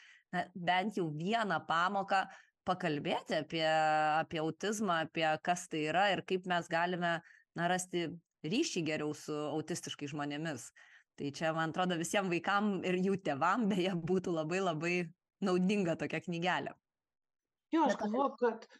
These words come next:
Speaker 2: mes labai dažnai, a, kažkaip kaip dedam juos į dėžutės, tuos vaikus, o jie visi
Speaker 1: Mhm.
Speaker 2: įvairūs. Ir aš galvoju, kad tas pokalbis gali būt ne tik apie autizmą, bet apie žmonių įvairovę.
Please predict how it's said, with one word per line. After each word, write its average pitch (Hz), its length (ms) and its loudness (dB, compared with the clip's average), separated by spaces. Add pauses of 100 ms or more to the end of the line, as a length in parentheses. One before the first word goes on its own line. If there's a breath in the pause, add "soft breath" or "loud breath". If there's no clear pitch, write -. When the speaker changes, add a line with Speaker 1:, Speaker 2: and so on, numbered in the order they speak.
(120)
Speaker 2:
mes 220 240 0
labai 233 240 2
dažnai, 214 440 2 (100)
a, 190 160 -4 (1120)
kažkaip - 320 -10
kaip 185 260 -18
dedam 208 420 -4
juos 196 340 -10
į 196 240 -14 (260)
dėžutės, 196 500 -8
tuos - 220 -20
vaikus, 208 460 -10
o 190 40 -10
jie 208 160 -2
visi 214 300 -6
Speaker 1:
Mhm. 214 80 -4
Speaker 2:
įvairūs. 165 600 -10
Ir 185 120 -12
aš 180 120 -14
galvoju, 202 260 -6
kad 196 160 -10
tas 180 100 -16
pokalbis 202 560 -8
gali 190 300 -10
būt 196 180 -12
ne 190 120 -12
tik - 200 -10
apie 180 240 -12
autizmą, 175 680 -10
bet 190 200 -8
apie - 160 -6
žmonių 202 440 0
įvairovę. 180 640 -6